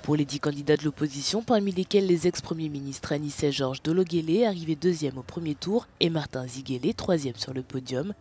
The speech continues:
ces résultats constituent un grave recul de la démocratie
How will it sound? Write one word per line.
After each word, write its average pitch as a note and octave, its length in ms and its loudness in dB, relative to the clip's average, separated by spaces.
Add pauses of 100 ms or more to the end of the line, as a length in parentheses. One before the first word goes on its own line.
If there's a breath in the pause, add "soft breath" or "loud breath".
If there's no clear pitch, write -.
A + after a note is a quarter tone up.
ces - 180 2
résultats G#3 400 4
constituent G#3+ 760 -4
un F3+ 100 2
grave G#3 300 2
recul E3+ 340 -2
de D3 120 -2
la C#3 120 -2
démocratie F3+ 720 -4